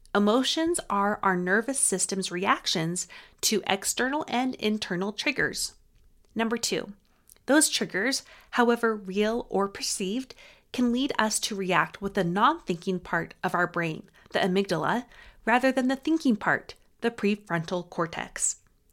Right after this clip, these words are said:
That is dysregulation, and it's a survival response that kicks into gear with the sympathetic nervous system state.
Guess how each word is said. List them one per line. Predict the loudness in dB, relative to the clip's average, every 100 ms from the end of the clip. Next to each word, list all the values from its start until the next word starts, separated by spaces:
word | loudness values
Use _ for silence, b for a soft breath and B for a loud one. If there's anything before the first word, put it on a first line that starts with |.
| -20 -8
That | 2 4 2 -6 -18 _
is | -2 0
dysregulation, | -4 -2 -4 -4 -6 -4 -4 -6 -16 b b b b
and | 0 0 -2 -4
it's | -2 0
a |
survival | -2 -2 -2 -2 0
response | 0 -2 -2 -4 -4 -8 B B B
that | -4 -4
kicks | -4 -2 0
into | -2 -4
gear | -4 -2 0 -2 B B B
with | 0
the | 0
sympathetic | 0 0 0 -2 -4 -4
nervous | -2 -4 -2
system | -2 -2 -4 -6 -6
state. | -6 -10 -14